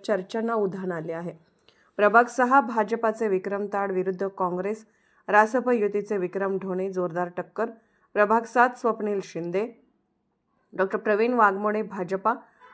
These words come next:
आणि संजय वाघमोडे काँग्रेस तिरंगी संघर्ष. प्रभाग आठ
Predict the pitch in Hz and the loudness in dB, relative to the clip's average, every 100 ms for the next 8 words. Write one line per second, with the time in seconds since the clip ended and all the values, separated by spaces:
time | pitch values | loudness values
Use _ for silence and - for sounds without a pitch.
0 | - 208 214 220 233 220 240 254 226 220 | -2 0 2 0 0 2 2 4 4 2
1 | 214 208 196 180 185 214 - 196 185 185 | -2 0 0 0 -2 -6 -4 -2 0 -2
2 | 190 190 170 196 208 247 262 _ _ _ | -2 -4 -4 -6 -4 -8 -8 _ _ _
3 | - 214 220 233 233 247 | 0 4 6 8 6 6